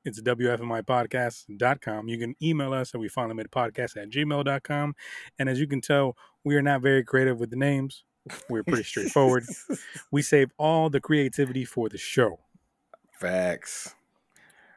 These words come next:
Speaker 1: Um, so,
Speaker 2: And you'll be
Speaker 1: you know.
Speaker 2: sorely disappointed by that too, but hey, whatever.
Speaker 1: Yeah, I'm not gonna lie. It's, it's, it's been a minute. It's been a, it's, everyone's had a, a really active lifestyle for, like, the last two weeks. Um,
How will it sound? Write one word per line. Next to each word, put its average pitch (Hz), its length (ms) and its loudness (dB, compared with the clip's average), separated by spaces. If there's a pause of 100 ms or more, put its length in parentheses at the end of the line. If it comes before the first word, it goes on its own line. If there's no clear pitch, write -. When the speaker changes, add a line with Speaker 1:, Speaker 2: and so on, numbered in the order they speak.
(160)
Speaker 1:
Um, 98 400 -8 (100)
so, 113 240 0
Speaker 2:
And 98 60 0
you'll 92 160 -2
be - 60 -2
Speaker 1:
you 117 200 -4
know. 117 80 2
Speaker 2:
sorely 95 160 2
disappointed 90 520 -8
by 87 140 -4
that 92 180 -4
too, 90 200 -10
but 110 140 -2
hey, 107 120 2
whatever. 90 400 -4 (420)
Speaker 1:
Yeah, 123 440 0
I'm 127 80 -2
not 127 140 0
gonna 107 180 -6
lie. 110 200 -2
It's, 113 120 -8
it's, 147 200 -10
it's 139 140 -6
been 139 140 0
a 123 40 -2
minute. 120 220 -2
It's 143 120 -6
been 170 120 2
a, 143 120 4
it's, - 360 -8 (460)
everyone's 180 480 4
had 151 200 2
a, 127 140 2 (100)
a 131 60 2
really 139 320 0
active 123 400 0
lifestyle 110 680 0
for, 107 360 -4
like, 104 240 -4
the 110 60 -8
last 110 320 -4
two 113 180 -2
weeks. - 460 -2 (720)
Um, 104 480 -2